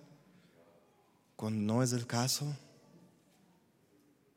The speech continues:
¿Sabe? Un señal de eso muchas veces es que si has perdido su gozo de servir al Señor.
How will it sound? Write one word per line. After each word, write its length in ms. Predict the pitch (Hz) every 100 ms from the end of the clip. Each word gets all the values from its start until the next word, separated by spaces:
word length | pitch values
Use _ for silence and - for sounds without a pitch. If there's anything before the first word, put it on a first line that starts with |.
| _ _ _ - -
¿Sabe? 300 | - 143 156
Un 480 | 143 139 - 143 151
señal 400 | - 135 135 147
de 140 | 135
eso 200 | 139 151
muchas 320 | 143 139 143 131
veces 380 | 139 139 143
es 160 | 135 123
que 180 | 131 120
si 160 | -
has 140 | 127 127
perdido 420 | 131 120 135 117
su 160 | - 127
gozo 400 | 123 113 - 104
de 100 | 101
servir 300 | - 101 95
al 120 | 95
Señor. 460 | - 104 104 90